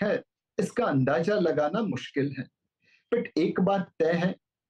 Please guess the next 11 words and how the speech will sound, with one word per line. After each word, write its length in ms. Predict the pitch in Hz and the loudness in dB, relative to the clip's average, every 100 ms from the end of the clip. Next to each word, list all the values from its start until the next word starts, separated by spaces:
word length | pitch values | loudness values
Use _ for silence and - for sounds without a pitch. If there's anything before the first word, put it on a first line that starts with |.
| - | -2
अगर 200 | 170 196 | 0 0
metal 420 | 165 139 165 190 | 0 0 0 -2
के 160 | 185 185 | 0 0
दाम 280 | 170 185 185 - | 0 0 -2 -4
इतने 360 | 139 - 208 | -6 -2 0
ऊपर 420 | 220 139 131 175 180 | 2 2 0 -2 0
रहे, 360 | 147 131 175 - _ _ _ | 2 2 2 -2 _ _ _
तो 100 | - | 0
global 460 | 226 170 185 175 226 | 0 2 2 2 0
growth 320 | 185 170 202 - - | 0 0 0 -2 -2
जो 200 | 196 | -4